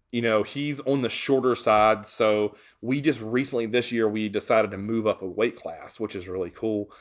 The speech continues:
Um, and that's because he needed more legs, he needed more arms, and he needed some more chest thickness. And he was scared because last year we spent so much effort and energy sucking him down into the below eighty, eighty-four ki-,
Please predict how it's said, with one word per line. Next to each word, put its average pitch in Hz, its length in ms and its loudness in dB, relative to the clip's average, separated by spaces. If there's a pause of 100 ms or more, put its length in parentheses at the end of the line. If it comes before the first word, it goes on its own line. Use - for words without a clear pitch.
(280)
Um, 90 640 -6
and 104 180 -2
that's 123 180 -2
because 131 360 2
he 127 120 -6
needed 117 200 -2
more 107 200 0
legs, 127 460 4
he 120 120 -10
needed 110 180 -4
more 107 180 -2
arms, 117 380 0
and 104 80 -6
he 104 80 -8
needed 104 240 -8
some 92 260 -16
more 107 200 -6
chest - 420 -4
thickness. 95 540 -8 (420)
And 104 520 -2 (180)
he 143 160 0
was 139 160 2
scared 131 540 2
because 107 540 0 (200)
last 123 400 2
year 123 140 0
we 117 100 -2
spent - 280 -6
so 127 200 2
much 127 300 0
effort 117 340 0
and 107 180 -4
energy 104 460 -4
sucking - 540 -2
him 113 160 -4
down 98 460 -4 (380)
into 120 560 -2
the 101 380 2 (240)
below 113 400 4
eighty, 110 240 0 (220)
eighty-four 110 480 -4
ki-, - 220 -18